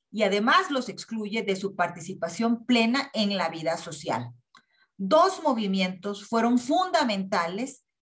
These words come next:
para impulsar este modelo. La Unión de Personas Físicamente Deficientes contra la Segregación, la upias, por sus siglas en inglés, y el Movimiento de Vida Independiente en los Estados Unidos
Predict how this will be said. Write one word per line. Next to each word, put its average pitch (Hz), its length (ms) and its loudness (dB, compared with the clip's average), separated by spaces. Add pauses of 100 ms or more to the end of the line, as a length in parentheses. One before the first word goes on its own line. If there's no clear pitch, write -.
(160)
para 269 560 4 (260)
impulsar 202 640 0
este 214 240 -6
modelo. 147 540 -6 (320)
La 233 180 6
Unión 254 400 4
de 311 100 2
Personas 226 600 0
Físicamente 196 880 -2
Deficientes 196 720 -2
contra 170 380 0
la 156 160 -2
Segregación, 247 840 -2
la 180 160 2
upias, 214 580 0 (320)
por 196 160 0
sus 190 160 -6
siglas 214 380 2
en 269 100 2
inglés, 294 480 0 (320)
y 254 160 6
el 262 160 6
Movimiento 285 880 2 (220)
de 220 180 2
Vida 247 300 4
Independiente 208 1120 -2
en 190 80 0
los 175 160 -6
Estados 185 480 -2
Unidos 185 480 -8